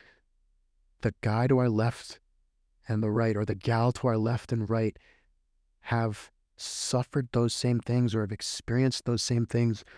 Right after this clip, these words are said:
or that they struggle with those same things, it helps us heal. It helps us move forward. It helps us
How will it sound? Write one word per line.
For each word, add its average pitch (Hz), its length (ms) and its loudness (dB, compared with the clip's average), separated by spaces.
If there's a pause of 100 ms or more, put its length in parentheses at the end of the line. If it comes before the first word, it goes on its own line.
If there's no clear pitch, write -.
(260)
or 120 160 0
that 110 180 -2
they 117 100 2
struggle 123 680 0
with 117 180 0
those 113 220 2
same 117 320 0
things, 120 560 0 (2750)
it - 200 -6
helps - 480 -4 (100)
us - 340 -2
heal. 117 540 -2
It 104 140 -4
helps - 400 -4
us - 220 -6
move 120 300 0
forward. 120 580 0
It 107 120 -4
helps - 420 -4 (120)
us - 420 -2